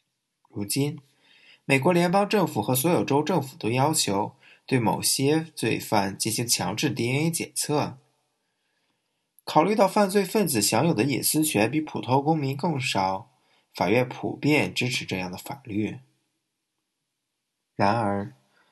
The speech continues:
过去五年来，各州纷纷要求因某些类型的犯罪嫌疑而被捕的人必须提供D N A样本，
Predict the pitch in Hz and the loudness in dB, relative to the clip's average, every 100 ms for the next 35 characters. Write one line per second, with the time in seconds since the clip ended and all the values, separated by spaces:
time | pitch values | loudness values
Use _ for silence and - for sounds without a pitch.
0 | _ - 101 - 98 92 87 87 120 95 | _ 0 0 0 -4 -4 -4 -2 0 -2
1 | 92 107 - _ - 180 165 175 185 190 | -2 -8 -14 _ -4 2 2 2 0 -2
2 | 190 185 185 185 113 135 160 107 90 - | 0 2 2 2 2 2 0 -2 -4 -2
3 | 147 165 156 107 - 92 123 127 127 98 | 0 2 2 0 -2 -2 -2 0 0 0
4 | 110 95 - 95 101 98 101 101 - - | 0 -2 -2 -4 -2 -2 -4 -8 -18 -4
5 | 113 127 185 - 110 87 113 95 90 92 | -2 2 0 0 -4 -2 0 2 0 -4
6 | - 101 - - - - 98 85 98 117 | -6 -6 -6 -8 -8 -4 -4 -2 -2 0
7 | 131 160 151 - 90 - | 0 0 -2 -4 -8 -10